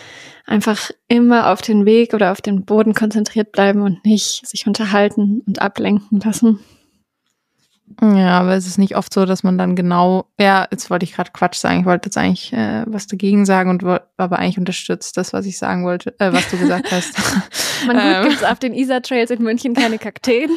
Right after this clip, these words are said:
Speaker 1: und in Innsbruck
Speaker 2: Ja,
Speaker 1: auch
Speaker 2: so.
Speaker 1: nicht.
Speaker 2: Ja, sehr schön, dann rappen wir's einfach so ab, so ist es. Ja,
Speaker 1: <laughs>
Speaker 2: keine Kakteen hier in der Nähe.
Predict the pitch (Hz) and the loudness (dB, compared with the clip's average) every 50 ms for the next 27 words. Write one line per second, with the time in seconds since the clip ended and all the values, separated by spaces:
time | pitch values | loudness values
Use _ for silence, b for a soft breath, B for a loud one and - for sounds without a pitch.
0 | - - 294 262 247 214 196 247 254 220 214 208 208 - - - 175 208 214 202 | -2 -2 -2 0 0 0 0 0 2 2 2 0 0 -2 -4 -4 -4 -4 -2 0
1 | 185 180 180 185 196 208 277 - - 247 - - - 240 214 208 - - _ - | 0 0 0 -2 -2 -6 -8 -10 -10 -10 -8 -4 -2 -2 -2 -2 -6 -8 _ -2
2 | 208 185 190 196 - 196 185 180 175 175 175 175 165 - - 190 185 175 175 175 | -2 0 -2 -2 0 0 0 0 0 0 -2 -2 -4 -6 -6 -6 -4 -2 -4 -4
3 | - 175 170 165 165 - 180 165 170 180 165 - - 160 - - - 175 190 202 | -4 -4 -4 -4 -2 -2 -4 -4 -4 -6 -8 -6 -6 -6 -6 -4 -6 -6 -6 -8
4 | - - 170 - 180 175 170 160 165 185 - - _ _ _ _ _ _ - 196 | -8 -6 -4 -2 -2 -2 -4 -4 -6 -6 -10 -18 _ _ _ _ _ _ -2 -2
5 | 185 175 240 - - - - - 247 - - 190 180 180 180 - 175 170 - - | 0 0 0 -2 -4 -2 -2 -2 -2 0 0 0 0 0 0 -2 -4 -4 -2 -2
6 | - 170 170 170 165 165 175 165 165 165 165 170 175 170 170 175 180 170 | 0 0 2 2 2 2 2 2 2 2 0 0 0 0 0 -2 -2 -4